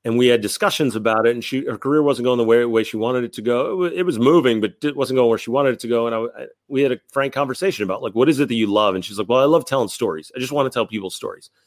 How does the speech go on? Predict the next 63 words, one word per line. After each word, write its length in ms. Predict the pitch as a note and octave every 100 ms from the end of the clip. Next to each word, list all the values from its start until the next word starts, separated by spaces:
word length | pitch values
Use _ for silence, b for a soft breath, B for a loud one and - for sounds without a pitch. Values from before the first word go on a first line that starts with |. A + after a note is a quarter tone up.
| _ _ _ _ _ _ _ _ _ -
So 120 | C#3
I 60 | C#3
said, 160 | C#3+
"Well, 140 | D3 C#3
why 140 | D3+
don't 120 | G3
you 80 | E3+
focus 380 | - E3 D3+ B2+
on 160 | A2+ A2
that?" 260 | E3+ -
Like, 140 | A2 A2
if, 180 | C3 -
you 240 | - F3
know, 100 | G#2+
she 140 | G2+ E3+
didn't 100 | F3
even 160 | D#3+
love 260 | B2 C#3+ C3
being 200 | C3+ B2
on 120 | A#2+
air. 220 | B2+ - - _ -
That, 200 | B2 C3
that's 200 | B2+ C#3+
not 180 | C3+
what 140 | C3 B2
made 260 | A#2+ B2+
her 140 | A2 A2+
passionate. 540 | A2 A#2 - D2 D#2+
It 80 | A#2
was, 200 | A2+ G#2
it 100 | C3+
was 140 | A2+ A2
about 220 | A#2 G#2+
telling 220 | A#2 G#2+
stories. 340 | - D#3 G#2+
So 140 | - G#2+
she 340 | - A#2+ A2 b b b b b _
ended 200 | C3+ D3
up 60 | A2+
doing 320 | A#2 C3 B2+
that. 180 | B2 A#2+
She 80 | -
worked 300 | G#2+ A#2 -
on 280 | G#2+ G#2 A2 -
E 140 | A#2
sixty 760 | - D3+ D3 - C3 B2 G#2+ F2
and 80 | D2+
Outside 400 | - - F2 D#2+
the 80 |
Lines, 640 | F#2 C#3 C3+ A#2+ G#2+ F#2+ F2
and, 160 | F2+
and 580 | F#2 F#2 F#2 - G2+ A#2
became 300 | - B2 A#2+
this 220 | G2+ -
great 400 | - A2+ A#2 A#2+
investigative 580 | A2+ A2+ - G#2+ G#2+ F#2
journalist 480 | - C3 C3 G#2+ G2+
and 80 | F#2+
broke 220 | A#2 A#2+
all 100 | G#2+
these 180 | G#2 -
stories 540 | A#2 A#2 A#2+ G#2+ F#2
about, 440 | F2+ F#2+ F#2 F2+